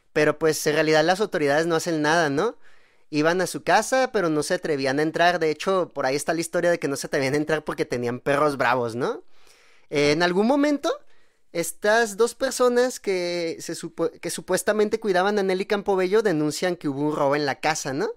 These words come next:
Cuando va la policía, solo encuentran un boquete en la pared, pero, pues, no se meten a investigar. Y un tiempo después, no sé, unas semanas después, días después, no estoy seguro,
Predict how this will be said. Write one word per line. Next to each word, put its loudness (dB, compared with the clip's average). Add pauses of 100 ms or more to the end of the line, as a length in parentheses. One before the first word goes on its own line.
(720)
Cuando 2
va 6
la 0
policía, -2 (220)
solo 0
encuentran 0
un 0
boquete 0
en 2
la 2
pared, 2 (520)
pero, 2
pues, 0
no 2
se 2
meten 2
a 2
investigar. 2 (540)
Y 0
un -4
tiempo -2
después, 0
no -4
sé, -8
unas -8
semanas -4
después, 0
días -6
después, -2
no 2
estoy -4
seguro, 0